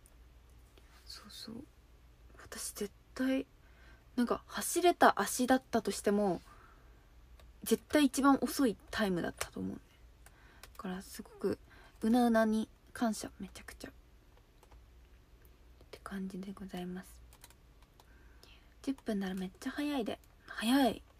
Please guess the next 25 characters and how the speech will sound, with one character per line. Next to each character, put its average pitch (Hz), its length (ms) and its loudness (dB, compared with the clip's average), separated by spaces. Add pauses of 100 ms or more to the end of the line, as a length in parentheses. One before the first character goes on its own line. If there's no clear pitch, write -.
(260)
の 196 80 -8
か。 - 200 -6
じ - 80 -2
ゃ 196 40 0
あ 185 40 -2
私 - 240 -6
は 285 80 0
十 262 100 -2
分 302 240 -2
じ 208 80 -2
ゃ - 20 0
な 208 120 0
い 196 80 -2
な、 185 80 -4
絶 185 200 -6
対 196 120 -2
走 208 260 -2
れ 220 100 6
た 196 120 2
と 220 120 2
し - 120 -8
た 214 100 0
ら。 190 140 -8 (1300)
う - 20 -10
ん。 220 580 -6